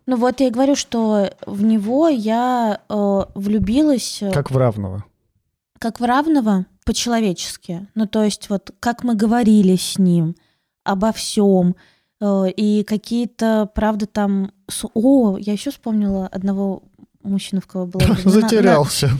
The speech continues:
Speaker 1: На, да, на
Speaker 2: Как
Speaker 1: двенадцать.
Speaker 2: паук под ковром.
Speaker 1: Ну вот, да, э, в этого женатого, правда, это то, что это был курортный роман, то, что мы познакомились на море,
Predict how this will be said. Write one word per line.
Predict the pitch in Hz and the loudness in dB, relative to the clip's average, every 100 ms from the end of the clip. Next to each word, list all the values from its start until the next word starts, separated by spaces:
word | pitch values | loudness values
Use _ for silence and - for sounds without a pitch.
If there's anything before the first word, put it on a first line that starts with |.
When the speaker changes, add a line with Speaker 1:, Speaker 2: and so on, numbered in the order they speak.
| - | -2
Speaker 1:
На, | |
да, | 226 247 | 0 2
на | 247 | 2
Speaker 2:
Как | |
Speaker 1:
двенадцать. | 247 233 240 | 2 2 2
Speaker 2:
паук | 208 156 151 - | 2 2 0 -4
под | 127 | -6
ковром. | - 127 120 120 113 - | -2 0 2 0 -2 0
Speaker 1:
Ну | 269 | 0
вот, | 254 254 - | 0 -2 -6
да, | 220 247 247 190 - | -4 0 2 0 -2
э, | 233 214 208 | -2 0 0
в | 208 247 | 0 -2
этого | 269 233 226 | -2 -2 0
женатого, | 226 254 392 269 220 | 0 0 -2 -4 -4
правда, | 226 269 247 233 | -2 -2 0 -2
это | - 208 - 226 226 220 214 196 - - | -2 -6 -4 -2 0 0 0 -2 -4 -6
то, | 247 | -6
что | - 233 208 | -2 -4 -4
это | 220 214 | -6 -6
был | 214 220 | -6 -2
курортный | 269 359 - 285 | 0 0 0 -2
роман, | 240 220 208 | 0 0 0
то, | |
что | 202 214 | -2 -2
мы | 208 | -2
познакомились | 214 214 214 226 220 214 202 196 - | 0 -2 -2 0 2 2 0 -4 -4
на | 214 214 208 | -2 0 2
море, | 214 214 202 175 | 4 4 2 0